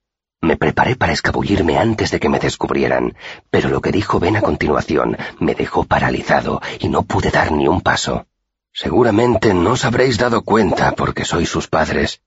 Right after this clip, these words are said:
pero vuestro joven Quoth es muy inteligente».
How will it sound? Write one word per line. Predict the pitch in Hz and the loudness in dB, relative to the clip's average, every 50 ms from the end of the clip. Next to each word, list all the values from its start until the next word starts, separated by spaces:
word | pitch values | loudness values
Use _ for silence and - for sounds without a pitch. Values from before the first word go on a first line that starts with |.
| _ _ _ _ _ - | _ _ _ _ _ -6
pero | - 69 69 71 | -4 -4 -2 -2
vuestro | 76 80 82 - - - 80 73 | -2 -2 -2 -2 -2 -2 -2 0
joven | - 123 123 120 101 87 | 0 2 2 2 2 0
Quoth | 78 - 82 78 69 - - - - - | 2 2 4 4 4 2 0 -4 -4 -6
es | 69 - - | -6 -4 -2
muy | - - - - - | -4 -2 0 0 2
inteligente». | 98 82 76 69 - 85 78 76 73 - 85 80 78 80 - - 71 71 - | 2 2 0 0 0 0 0 0 -2 -2 0 0 0 -2 -2 -4 -4 -4 -6